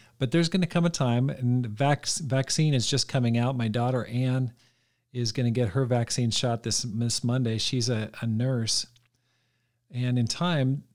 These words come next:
the covid's gonna go away, and everything that we've been doing, good or bad, is gonna come to light over time. And so it's such a perfect time right now to tune up your life and ministry. I think as a, if you're a leader,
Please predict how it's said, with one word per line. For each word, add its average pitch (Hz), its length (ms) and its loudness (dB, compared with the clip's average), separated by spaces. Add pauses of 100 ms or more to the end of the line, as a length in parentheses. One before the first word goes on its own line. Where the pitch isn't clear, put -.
(120)
the 123 260 -10 (400)
covid's 160 360 2
gonna 123 200 0
go 120 140 0
away, 117 480 -2 (240)
and 123 180 -2
everything 185 480 -2
that 160 80 0
we've 135 180 -2
been 120 200 0
doing, 135 520 0 (200)
good 131 180 -4
or 127 60 0
bad, 131 320 0
is 113 160 -2
gonna 117 160 0
come 127 220 0
to 113 60 0
light 117 360 -2 (580)
over 120 220 -2
time. 123 400 0
And 107 80 -2
so 147 180 2
it's 127 140 0
such - 260 -4
a 131 60 -4
perfect - 540 -4
time 143 300 -2
right 113 160 -2
now 101 360 -6
to 113 340 -2 (180)
tune 170 260 0
up 147 280 -2
your 120 100 -2
life 113 420 -4 (120)
and 104 160 -2
ministry. 104 560 -4 (1120)
I 131 60 -4
think 170 300 2
as 135 280 0
a, 135 120 2 (320)
if 120 140 -6
you're 147 120 4
a 127 40 2
leader, 123 580 2